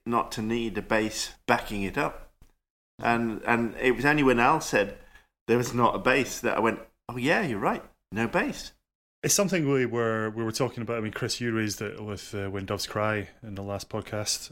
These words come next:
Speaker 2: um, and that it has no bass, and that's unusual. To have a whole album with no bass really is just a bit weird, but it works.
Speaker 1: God,
Speaker 2: Just playing
Speaker 1: yes, it
Speaker 2: zither
Speaker 1: works.
Speaker 2: on "Let England Shake," not guitar, which is quite interesting as well. There are some
Speaker 1: Yeah.
Speaker 2: interesting instrumental choices.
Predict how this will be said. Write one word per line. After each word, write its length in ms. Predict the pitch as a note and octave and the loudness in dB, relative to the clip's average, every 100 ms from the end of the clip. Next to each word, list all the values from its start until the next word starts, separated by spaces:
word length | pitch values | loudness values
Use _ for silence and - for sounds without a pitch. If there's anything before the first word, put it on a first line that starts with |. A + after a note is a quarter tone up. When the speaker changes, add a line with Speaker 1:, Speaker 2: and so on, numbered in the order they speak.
| - | -14
Speaker 2:
um, 420 | G#2+ G#2 G2 F#2+ G2 | -8 -6 -4 -4 -6
and 100 | G2+ | -4
that 60 | G2+ | -4
it 80 | |
has 180 | - G#2 | -2 -2
no 80 | G#2+ | -4
bass, 300 | F#2 G2+ G2+ | -4 -4 -2
and 100 | G2+ | -4
that's 180 | G2 - | -6 -4
unusual. 520 | G#2+ G2 G2 A2 A2+ - - - - | -4 -4 -2 -2 -4 -6 -18 -18 -8
To 80 | B2 | -6
have 100 | C#3 | -4
a 60 | |
whole 280 | C3 D#3 C#3 | 0 2 4
album 240 | B2+ E3 A2 | 4 2 -2
with 120 | G2+ | -6
no 140 | G#2 | -8
bass 320 | F#2+ F#2 - A#2+ | -8 -8 -8 -10
really 180 | G2 | -8
is 440 | G2 F#2 - - - | -6 -6 -8 -8 -10
just 260 | - F#2+ - | -12 -14 -14
a 20 | |
bit 320 | F2 G2 - | -12 -14 -12
weird, 400 | F#2 G2+ F2+ - - _ - _ _ _ _ _ | -12 -10 -10 -14 -18 _ -20 _ _ _ _ _
but 120 | E3+ | 0
it 80 | B3 | 2
works. 540 | C#4 D4+ C4 - - - - | 2 0 -2 -6 -6 -8 0
Speaker 1:
God, 100 | C3+ | 6
Speaker 2:
Just 100 | D#3+ | 6
playing 140 | G3+ B2+ | 6 4
Speaker 1:
yes, 100 | G#2+ | 4
it 40 | |
Speaker 2:
zither 200 | D3+ G3+ C#3 | 4 4 2
Speaker 1:
works. 180 | G2+ A#2+ | 0 -6
Speaker 2:
on 300 | B2+ A#2 G#2 G#2 | -8 -8 -6 -4
"Let 200 | G#2 G2 | -4 -4
England 340 | G2 G2 F#2+ | -4 -8 -8
Shake," 340 | - G#2+ F#2 | -6 -6 -6
not 240 | G#2 A2 A2+ | -6 -6 -6
guitar, 500 | - - B2 A2+ - - - - - | -6 -4 -2 -2 -4 -6 -10 -14 -12
which 180 | G#2+ | -10
is 100 | G2 | -8
quite 200 | - G#2+ | -6 -6
interesting 480 | G2+ F#2+ G#2 F#2+ G2 | -6 -4 -4 -4 -6
as 100 | F2+ | -6
well. 380 | F#2+ A2 G#2 - - | -4 -4 -4 -6 0
There 200 | D3 D3 | 2 4
are 100 | C#3+ | 2
some 180 | C#3+ | 0
Speaker 1:
Yeah. 60 | C3 | -2
Speaker 2:
interesting 460 | - A#2+ - A2+ A#2+ | 0 -2 -2 -4 -4
instrumental 520 | A#2 - A2+ A2+ A2+ | -6 -4 -2 -2 -4
choices. 600 | - B2 - F2+ - | -4 -4 -4 -6 -8